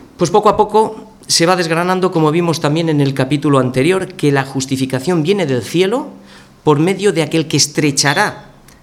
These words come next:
la mano contigo delante del Padre. Y dirá, "De los que me diste, no perdí ninguno, los guardé todos". Así que, si nos metemos un poco en la mente de Job,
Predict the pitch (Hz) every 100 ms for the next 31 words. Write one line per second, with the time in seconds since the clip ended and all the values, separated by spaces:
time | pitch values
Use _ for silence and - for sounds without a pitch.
0 | - 131 131 139 196 202 156 135 135 180
1 | 190 196 - 127 123 131 147 147 147 123
2 | 117 110 139 180 - - - - - -
3 | - - - - - - 131 131 135 143
4 | 143 - - - - - - - - -
5 | - - - 151 151 151 131 139 - 147
6 | 143 - - - - - 123 131 135 123
7 | 131 135 117 104 98 - - - - -
8 | 123 117 117 120 135 - - - - -
9 | - - - - - - - - - -
10 | 165 208 - 214 - - - - - -
11 | - - - - - - 151 147 151 156
12 | 196 175 170 170 151 147 143 127 123 165